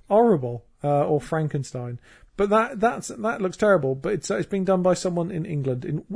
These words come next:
is Wakefield near here at all? Do I have to worry about pe-, vengeance from this person? No?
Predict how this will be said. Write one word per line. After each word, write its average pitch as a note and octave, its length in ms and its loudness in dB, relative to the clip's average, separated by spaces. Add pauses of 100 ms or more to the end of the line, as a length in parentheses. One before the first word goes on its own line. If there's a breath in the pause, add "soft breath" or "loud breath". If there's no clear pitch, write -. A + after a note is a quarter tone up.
is F#3+ 140 -2
Wakefield A#3 500 0
near A#3+ 200 2
here B3 240 0
at - 120 -4
all? C#4+ 160 -2
Do F#3+ 140 0
I G3 60 2
have F#3+ 100 -2
to G#3 120 -4
worry G3 220 2
about F#3+ 340 0
pe-, - 120 -6 (140)
vengeance F#3+ 840 -2
from F#3+ 140 -8
this F#3 100 -6
person? G3+ 460 -6 (1500)
No? G3 140 2